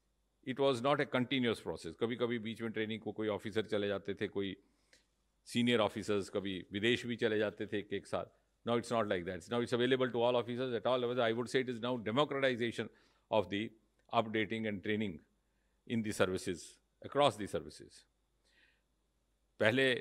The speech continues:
departments worked in silos, that has been eliminated। Mid career पहले सिर्फ all India services के लिए हुआ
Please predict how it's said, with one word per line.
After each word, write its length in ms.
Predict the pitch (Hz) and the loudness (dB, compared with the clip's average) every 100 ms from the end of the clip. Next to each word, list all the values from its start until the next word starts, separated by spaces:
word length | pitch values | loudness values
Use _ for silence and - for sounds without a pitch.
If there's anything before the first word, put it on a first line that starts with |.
| - _ - | -4 _ -14
departments 800 | 101 117 120 117 127 113 - - | -2 2 2 2 -2 -2 -12 -4
worked 280 | 104 123 117 | 4 4 4
in 100 | 120 | -2
silos, 520 | 117 113 117 120 110 | 2 4 4 2 0
that 200 | 110 104 | 0 2
has 140 | 107 95 | 2 -2
been 220 | 104 98 | -2 -2
eliminated। 540 | 92 90 85 - 85 - _ _ - | -2 -4 -8 -10 -14 -18 _ _ -4
Mid 320 | 104 147 165 | 2 4 4
career 360 | 156 147 156 147 | 4 4 4 4
पहले 280 | 135 139 143 | 2 0 0
सिर्फ 220 | 147 131 | 0 2
all 160 | 127 | 2
India 240 | 127 131 - | 2 0 0
services 440 | 123 110 110 110 | 0 -4 -6 -8
के 120 | - | -4
लिए 120 | 104 98 | -2 0
हुआ 200 | 90 | -2